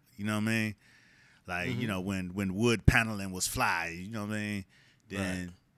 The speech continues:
Speaker 1: you done played that shit all the way till it came back in style, <laughs> you know?
Speaker 2: Yeah,
Speaker 1: So
Speaker 2: yeah, you committed, yeah.
Speaker 1: You know what I'm saying? So, like, as you look to remodel or, or buy new, it's like, all right,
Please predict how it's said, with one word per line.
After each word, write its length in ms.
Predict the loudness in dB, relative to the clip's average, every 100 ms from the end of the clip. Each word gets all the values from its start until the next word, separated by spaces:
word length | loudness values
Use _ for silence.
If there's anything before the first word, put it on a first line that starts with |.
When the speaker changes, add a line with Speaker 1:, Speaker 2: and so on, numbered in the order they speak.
| _
Speaker 1:
you 160 | -6 -2
done 220 | -2 -4
played 380 | 0 4 4 4
that 180 | 2 2
shit 220 | 2 2
all 200 | 6 6
the 80 | 6
way 140 | 4
till 180 | 2 4
it 120 | 4
came 320 | 4 4 4 12
back 260 | 12 12
in 100 | 8
style, 380 | -6 -6 -8 -12
<laughs> 80 | -2
you 140 | -2 2
know? 200 | 2 4 2 0 -10 -12 -18 -20 -20 -18 -16
Speaker 2:
Yeah, 100 | -4
Speaker 1:
So 240 | 0 0 -2
Speaker 2:
yeah, 180 | -2 0
you 320 | 0 0 -4 -4
committed, 460 | 0 6 6 6 4
yeah. 280 | 6 6 0 -12 -20 -20 -18 -10
Speaker 1:
You 80 | 0
know 80 | 2
what 40 |
I'm 40 | 2
saying? 200 | 2 2
So, 260 | 4 4
like, 300 | 4 6 6 8
as 260 | 6 6
you 280 | 4 2 0 -2
look 240 | 2 2 2 _ _
to 440 | 0 2 4 2 -2 -10 -20 -20 -10
remodel 640 | 0 2 4 4 6 4 4
or, 460 | 2 0 -2 -4 -6
or 220 | -4 -4
buy 480 | 0 6 8 8 4
new, 480 | 4 6 6 4 0 -10 _ -20 -18 -8
it's 220 | -6 -2
like, 380 | 0 2 0 -4 _ _ _ -20 -6
all 100 | 0
right, 340 | 2 2 -2